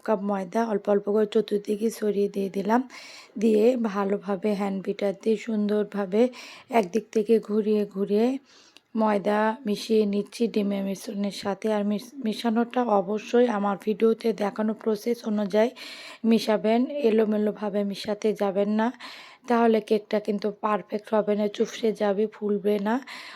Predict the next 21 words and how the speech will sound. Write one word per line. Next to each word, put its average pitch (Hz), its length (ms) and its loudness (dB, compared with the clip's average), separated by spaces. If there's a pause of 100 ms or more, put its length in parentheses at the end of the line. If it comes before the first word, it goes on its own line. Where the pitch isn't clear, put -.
অবশ্যই 240 540 6
আপনাদের, 269 760 4 (500)
উম, 220 560 2
বোঝার 240 300 4
সুবিধার্থে 233 600 2
আমি 202 160 -2
কিন্তু 196 340 -4
ভিডিওর 208 340 0 (100)
স্পিডটা 208 460 -2
বাড়িয়ে 196 360 0
দেইনি, 202 440 -2 (580)
নরমাল 202 520 2
যেরকমভাবে 202 920 0
আমি 196 220 -6
মিশিয়ে 196 400 -2
নিচ্ছি 196 400 -4
সেটাই 208 420 0
আপনাদের 202 400 -6
সাথে 214 340 -4
শেয়ার 202 240 -4
করেছি। 208 520 -2